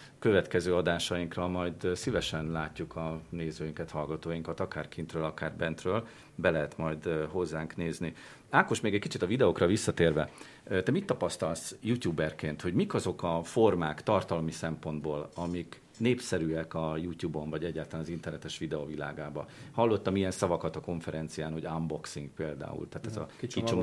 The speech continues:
Speaker 1: kicsomagolás.
Speaker 2: termékeket. Nézd, iszonyatos tempóval változik, és jönnek újabb és újabb és újabbak hétről hétre. Öm, nagyon nehéz egyébként, pont ez egy nagy kérdés lesz, hogy vajon a minőségi tartalmak a, a hosszú távon, hosszú idő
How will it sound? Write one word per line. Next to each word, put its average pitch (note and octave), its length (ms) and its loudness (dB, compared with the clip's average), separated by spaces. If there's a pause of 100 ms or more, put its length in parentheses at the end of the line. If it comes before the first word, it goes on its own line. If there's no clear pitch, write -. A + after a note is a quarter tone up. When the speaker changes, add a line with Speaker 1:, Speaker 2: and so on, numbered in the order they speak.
(120)
Speaker 1:
kicsomagolás. F2+ 360 0
Speaker 2:
termékeket. A2 400 -6 (280)
Nézd, C3 320 0
iszonyatos C#3+ 400 0
tempóval A2+ 500 2
változik, G#2 480 0
és G#2 140 -6
jönnek G#2 260 -4
újabb A2 280 0
és G#2 140 -4
újabb G#2 280 -4
és G#2 160 -4
újabbak G#2 420 -4
hétről G#2 640 2
hétre. G2 480 -6 (360)
Öm, A2+ 400 0
nagyon C#3+ 300 4
nehéz B2+ 300 6
egyébként, G#2+ 380 0
pont B2+ 220 -2
ez G#2+ 80 -2
egy G#2+ 100 0
nagy B2 200 0
kérdés G#2 380 0
lesz, G#2 160 -8
hogy G#2 120 -8
vajon G#2 160 -2
a G2 40 -4
minőségi G#2+ 540 0
tartalmak G2+ 600 -8
a, G2 180 -10
a A2 60 -8
hosszú C3+ 320 -4
távon, A2 320 -4
hosszú B2 300 -8
idő G#2 360 0